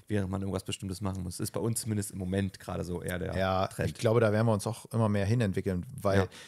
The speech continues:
Speaker 2: ich auch einfach merke, muss denn so, so ein Lacerda-Spiel,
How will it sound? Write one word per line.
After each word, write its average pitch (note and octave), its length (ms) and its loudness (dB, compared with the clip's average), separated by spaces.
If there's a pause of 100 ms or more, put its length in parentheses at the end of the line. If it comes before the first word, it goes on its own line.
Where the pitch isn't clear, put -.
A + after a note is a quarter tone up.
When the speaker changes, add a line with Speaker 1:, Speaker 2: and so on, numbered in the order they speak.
(160)
Speaker 2:
ich G#2 160 2
auch G2+ 80 2
einfach A2 260 4
merke, G#2+ 340 2 (240)
muss B2+ 220 6
denn E3+ 220 8 (180)
so, B2 220 2
so - 160 0
ein A#2+ 60 6
Lacerda-Spiel, C#3+ 840 4